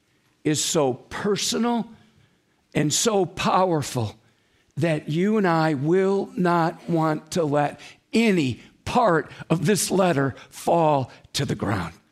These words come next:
I'm gonna invite you to stand now in honor of God's word, and we're going to read the first part of chapter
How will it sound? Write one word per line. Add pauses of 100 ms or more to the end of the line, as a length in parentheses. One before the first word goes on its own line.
(1000)
I'm
gonna
invite
you
to
stand
now
in
honor
of
God's
word,
and
we're
going
to
read
the
first
part (340)
of
chapter